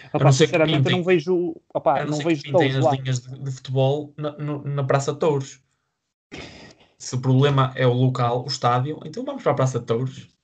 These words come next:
Speaker 2: fazer um Porto Boa Vista, um Boa Vista Desportivo das Aves.
Speaker 1: Então, mano, isso estava um reclame da Nike tão lindo.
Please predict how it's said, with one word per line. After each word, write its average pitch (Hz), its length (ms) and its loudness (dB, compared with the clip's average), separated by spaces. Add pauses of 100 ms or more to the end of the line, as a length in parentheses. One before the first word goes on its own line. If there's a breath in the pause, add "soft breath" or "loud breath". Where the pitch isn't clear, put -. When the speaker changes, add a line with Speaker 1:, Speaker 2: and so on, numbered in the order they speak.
(100)
Speaker 2:
fazer 131 240 0
um 123 160 2
Porto 127 220 -2
Boa 123 180 2
Vista, 135 320 0
um 110 300 -6
Boa 120 180 0
Vista 117 300 -2
Desportivo 120 400 -4
das 113 160 2
Aves. 117 320 -6 (300 soft breath)
Speaker 1:
Então, 143 140 2
mano, 143 180 -2
isso 156 100 -6
estava 156 160 0
um 147 60 0
reclame 143 420 -2
da 143 100 -2
Nike 143 340 -2
tão 151 120 -2
lindo. 147 680 -2